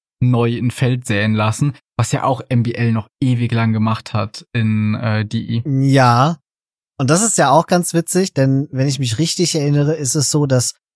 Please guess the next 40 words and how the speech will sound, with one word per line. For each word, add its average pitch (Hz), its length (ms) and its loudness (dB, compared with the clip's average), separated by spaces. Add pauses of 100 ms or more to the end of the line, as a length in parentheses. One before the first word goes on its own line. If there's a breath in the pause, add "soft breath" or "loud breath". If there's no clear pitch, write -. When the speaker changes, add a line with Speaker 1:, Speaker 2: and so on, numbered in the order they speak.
(140)
Speaker 2:
dieses 123 280 0
Felder-Queuen 143 1000 2
in 165 200 0
der 139 120 2
Mühle 139 340 2
selbst 127 560 2
schon 147 160 -2
ein 123 140 -2
Quality-of-Life-Feature 123 1120 -4 (160)
ist. - 100 -20 (540)
Oder 101 280 -4
war, 117 380 0 (360)
weil 127 160 0
das 123 220 -2
früher 135 340 2
auch 156 160 0
nicht 123 220 2
ging. 127 220 -14
Früher 143 260 0
musstest 156 340 -2
du 170 60 2
halt 147 100 0
wirklich 151 240 -8
einfach - 240 -4 (240)
manuell, 147 720 6
so 151 200 2
wie 190 60 0
in 170 80 0
Age 151 200 -6
of - 60 -4
Empires 135 440 0
Speaker 1:
Mhm. 147 60 0
Speaker 2:
eins, 135 360 4
jedes 160 280 0
Feld 131 360 0
neu 131 240 2
anklicken 151 460 -4
mit - 160 -10
einem 139 100 -2
Rechtsklick. 135 500 -4